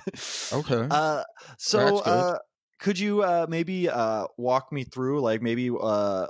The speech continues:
Speaker 2: Well,
Speaker 1: one of your, one of your stories, or?
Speaker 2: Let me, let me, let me read a, a, do you, do you want me to read a passage from my
Speaker 1: Oh,
Speaker 2: latest
Speaker 1: that would
Speaker 2: one?
Speaker 1: be, that would be wonderful if you would be so kind.
Speaker 2: Oh, okay. Okay.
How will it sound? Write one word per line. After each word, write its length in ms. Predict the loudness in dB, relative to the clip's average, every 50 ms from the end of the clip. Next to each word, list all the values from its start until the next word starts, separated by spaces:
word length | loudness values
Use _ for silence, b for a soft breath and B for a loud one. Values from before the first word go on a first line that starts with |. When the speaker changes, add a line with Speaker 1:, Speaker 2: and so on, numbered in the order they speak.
| -8 _ -4
Speaker 2:
Well, 140 | 0 2 2
Speaker 1:
one 80 | 2
of 100 | 0 0
your, 360 | 0 0 0 2 0 0 -2 -6 -8 -8
one 160 | -4 -2 -2
of 80 | 0 0
your 120 | 0 -2
stories, 520 | -2 -2 0 0 2 2 2 0 -2 -2 -2
or? 220 | 0 0 0 0
Speaker 2:
Let 140 | 0 -2 -2
me, 60 | -2 -4 -2
let 160 | -2 0 0
me, 180 | 0 0 -2 -2 -2
let 140 | -4 -2
me 100 | -2 0
read 220 | 0 0 2 2 2
a, 260 | 2 2 2 2 0 -2 -2 -2 -2 -2 -2 -4 -8
a, 60 | -10
do 140 | -8 -4 -4
you, 80 | -4 -4
do 160 | -4 -2 -2 0
you 100 | 0 2
want 180 | 0 0 0
me 80 | -2 -2
to 80 | -2
read 160 | -2 -4 -4 -4
a 40 |
passage 460 | -4 -4 -2 -2 -2 -2 -4 -4 -6 -6
from 160 | -4 -4 -2
my 120 | 0 0 -2
Speaker 1:
Oh, 20 |
Speaker 2:
latest 220 | 0 0 2 2 4
Speaker 1:
that 100 | 4 2
would 80 | 2 0
Speaker 2:
one? 140 | -2 -2 -2
Speaker 1:
be, 120 | -4 -8 -12 _ -8
that 100 | -4 -2
would 100 | -2 0
be 80 | -2 -2
wonderful 520 | 0 0 -2 -2 -2 -6 -6 -4 -4 -4
if 120 | -4 -4 -6
you 80 | -6
would 120 | -8 -6 -8
be 80 | -8
so 160 | -10 -8 -10
kind. 380 | -8 -10 -12 -10 -10 -12 -12 -14 -16 _ _ -4
Speaker 2:
Oh, 280 | 0 0 2 2 2 0
okay. 320 | -2 -2 -2 -2 -2 -4 -6 -12 _ -20 -16 -16
Okay. 100 | -16